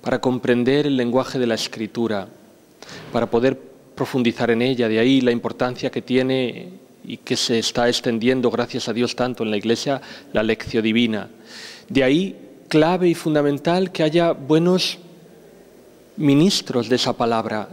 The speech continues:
en el sentido de que la proclamen con claridad, que la hagan asequible al oído y al corazón de, de los fieles. En principio, el, el diácono, el presbítero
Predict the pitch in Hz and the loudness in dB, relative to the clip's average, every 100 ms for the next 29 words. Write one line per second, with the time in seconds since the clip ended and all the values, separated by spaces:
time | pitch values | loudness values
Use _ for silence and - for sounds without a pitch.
0 | - 131 120 127 120 135 139 135 139 135 | -4 -2 0 -2 2 4 4 2 2 0
1 | 127 - 131 - 139 135 147 117 113 - | 0 -4 -6 -4 -2 -2 -2 -6 -10 -14
2 | - - 127 120 127 120 117 131 127 - | -20 -6 -6 0 0 2 2 0 -2 -8
3 | - - - - - - - 120 127 127 | -20 -20 -20 -20 -20 -18 -2 2 2 2
4 | 139 139 131 - - - - - - - | -2 -2 -6 -12 -20 -20 -20 -20 -20 -20
5 | - - - - - - - - - - | -20 -20 -20 -20 -20 -20 -20 -20 -20 -12
6 | 165 - - - 190 139 107 101 - - | -6 -2 0 4 4 6 4 2 -2 0
7 | 123 120 160 185 110 95 - 127 113 120 | 4 4 2 -2 -4 -6 -2 0 0 -2
8 | 107 - 131 120 107 104 101 117 120 113 | -4 0 0 0 0 0 0 0 0 2
9 | 110 - 123 110 104 - - - - - | 0 0 2 2 -2 -6 -12 -16 -18 -18
10 | - - - 127 127 - 120 110 120 143 | -20 -20 -8 -6 -6 0 0 2 2 4
11 | 151 151 123 113 110 104 - 113 107 120 | 4 4 0 -2 -6 -8 -8 -6 0 0
12 | 139 - 107 107 110 - 117 - 143 - | 0 -4 -10 -8 -8 -6 -4 2 2 2
13 | 110 104 | -4 -4